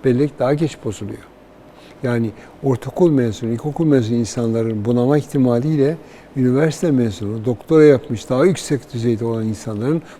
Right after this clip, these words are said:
bunama ihtimalleri arasında kat be kat fark var. Ne kadar çok öğrenime beyni zorlamışsanız, çünkü beyin de kaslar gibi, kullan ya da kaybet prensibiyle çalışıyor.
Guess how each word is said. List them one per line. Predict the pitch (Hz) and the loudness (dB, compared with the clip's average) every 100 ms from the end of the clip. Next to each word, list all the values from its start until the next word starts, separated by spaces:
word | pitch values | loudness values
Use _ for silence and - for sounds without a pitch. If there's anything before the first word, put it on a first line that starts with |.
| - | -2
bunama | 131 135 147 | 0 4 2
ihtimalleri | - 120 110 110 | 2 -4 -2 -2
arasında | 110 - 143 | -4 -6 -6
kat | - 151 - | -4 -6 -4
be | |
kat | 127 143 - | -4 -4 -4
fark | - 185 - | 0 0 -2
var. | 104 92 - - - 139 | -10 -10 -18 -20 -6 0
Ne | 139 | 2
kadar | 185 160 135 | 4 4 4
çok | - 131 - - - - - | 0 -6 -6 -18 -20 -16 2
öğrenime | 131 127 127 127 127 110 | 6 8 6 4 2 4
beyni | 123 120 117 | 4 4 2
zorlamışsanız, | 104 120 120 120 113 - 98 113 151 - - - - - - | 0 2 2 2 -2 -4 -4 -2 -4 -8 -16 -20 -20 -20 -14
çünkü | 135 127 127 | -10 -4 2
beyin | 143 175 | 2 2
de | |
kaslar | 165 - 110 - 143 | -2 -4 -8 -2 0
gibi, | 127 110 107 113 - - - - | 0 -6 -12 -18 -20 -20 -20 -16
kullan | - 135 120 160 208 - | -4 0 2 2 -2 0
ya | 135 | 2
da | 151 | 2
kaybet | - 127 110 101 | 4 2 2 -6
prensibiyle | 113 101 - 110 101 | -8 -8 -8 -8 -8
çalışıyor. | 92 95 - 143 | -8 -12 -6 -4